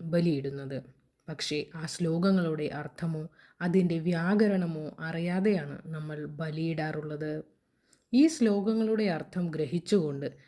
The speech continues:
അത് മനസ്സിൽ സങ്കല്പിച്ചുകൊണ്ട് സമർപ്പണത്തോടുകൂടി ബലിയിടുന്നതാണ് ഉത്തമം. കാരണം സംസ്കൃത ശ്ലോകങ്ങളെ സംബന്ധിച്ചിടത്തോളം അക്ഷരശുദ്ധി, വ്യാകരണശുദ്ധി,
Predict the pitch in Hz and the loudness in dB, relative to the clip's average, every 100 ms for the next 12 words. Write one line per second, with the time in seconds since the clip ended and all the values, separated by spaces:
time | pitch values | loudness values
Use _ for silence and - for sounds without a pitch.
0 | _ - 170 180 165 165 185 220 208 214 | _ -4 0 2 0 0 0 2 0 0
1 | 156 156 190 190 214 214 160 143 139 - | -4 0 0 2 2 2 0 -2 -8 -8
2 | _ _ - 190 180 190 190 226 226 220 | _ _ -6 -2 0 0 0 2 2 4
3 | 226 214 160 147 151 - 160 170 190 190 | 4 4 0 -2 -4 -8 -6 -2 2 2
4 | 156 156 147 143 190 - 160 - 156 151 | 0 -6 -8 -8 -8 -10 -14 -10 -8 -8
5 | 156 156 - _ - 214 208 226 214 165 | -8 -10 -14 _ 0 4 6 6 4 2
6 | 185 - _ _ - 233 247 - 311 294 | -6 -14 _ _ -2 4 4 2 2 2
7 | 285 208 165 156 180 175 175 180 151 143 | 2 0 0 0 0 2 0 -2 -4 -4
8 | 160 160 143 160 - 123 127 131 - _ | -4 -4 -2 -4 -4 -6 -6 -8 -16 _
9 | _ - 180 - 214 202 196 156 143 143 | _ -6 -4 2 4 6 4 -2 -6 -4
10 | 139 156 156 165 180 190 180 175 - 143 | -6 -6 -4 -2 0 2 0 -2 -6 -8
11 | 139 | -6